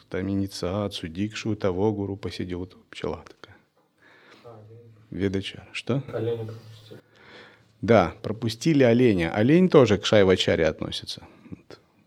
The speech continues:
Speaker 1: Эти семь по-, типов поведения. Таким образом, мы восходим по семи типам поведения,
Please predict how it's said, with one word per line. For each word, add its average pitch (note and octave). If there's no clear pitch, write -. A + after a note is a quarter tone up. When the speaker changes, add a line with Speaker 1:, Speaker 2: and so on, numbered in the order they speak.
Speaker 1:
Эти C#3
семь A2+
по-, -
типов A2
поведения. F#2+
Таким D3
образом, F3
мы C3+
восходим C#3+
по G2+
семи A#2+
типам G#2+
поведения, C#3